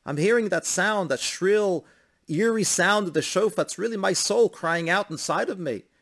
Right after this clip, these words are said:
which I've le-, I've neglected it. And I pay attention to it. That's me. That's who I am. That's who I am. That's what's inside of me. That's my potential.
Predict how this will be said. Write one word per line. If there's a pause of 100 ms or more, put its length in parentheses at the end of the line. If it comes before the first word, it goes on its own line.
which
I've
le-,
I've
neglected
it. (400)
And
I
pay
attention
to
it. (400)
That's
me.
That's
who
I
am.
That's
who
I
am.
That's
what's
inside
of
me.
That's
my
potential.